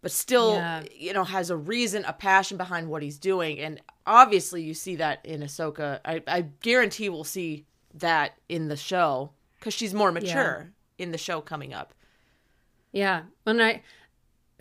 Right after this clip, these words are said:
Speaker 2: still, like, <laughs> referencing back to our James Arnold Taylor interview, I loved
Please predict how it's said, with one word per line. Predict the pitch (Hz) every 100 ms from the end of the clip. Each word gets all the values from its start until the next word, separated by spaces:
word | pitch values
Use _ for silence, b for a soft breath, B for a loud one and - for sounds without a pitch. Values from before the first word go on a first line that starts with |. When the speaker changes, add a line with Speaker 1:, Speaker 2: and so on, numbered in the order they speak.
| 190
Speaker 2:
still, | - 240 202 180
like, | 190
<laughs> |
referencing | 208 208 202 233 220 208
back | 202 202 208
to | 214
our | 185 180
James | 180 180 196 185
Arnold | 190 180 170 160
Taylor | - 196 202
interview, | - 175 175 180
I | 196
loved | 196 196 220 226